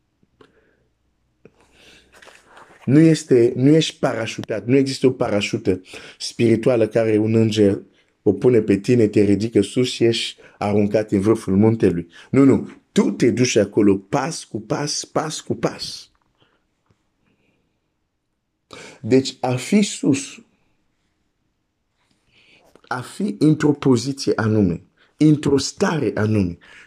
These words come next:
e responsabilitatea ta. De aceea Scriptura, de exemplu, zice, „Întăriți-vă în puterea Domnului.” Nu trebuie să faci confuzia când Domnul te întărește, și asta o face, slava Lui,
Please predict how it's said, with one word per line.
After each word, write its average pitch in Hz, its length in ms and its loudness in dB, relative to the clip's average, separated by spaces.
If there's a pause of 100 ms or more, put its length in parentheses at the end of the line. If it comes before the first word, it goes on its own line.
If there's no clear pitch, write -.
e 117 180 4
responsabilitatea 95 960 -2
ta. - 240 -14 (320)
De 107 140 -2
aceea 113 260 0
Scriptura, 135 400 -2
de 117 100 0
exemplu, 110 260 2
zice, 113 400 -2 (360)
„Întăriți-vă 120 1080 -2 (720)
în 104 160 4
puterea 104 400 2
Domnului.” 92 580 -2 (240)
Nu 127 280 4
trebuie 139 460 2
să 135 180 -4
faci 123 300 -6
confuzia 104 640 -2
când 101 340 -2 (340)
Domnul 127 600 0
te 147 120 -2
întărește, 113 720 -2 (260)
și - 160 -12
asta 95 220 -2
o 87 60 0
face, - 400 -6
slava 95 360 -6
Lui, 113 280 -10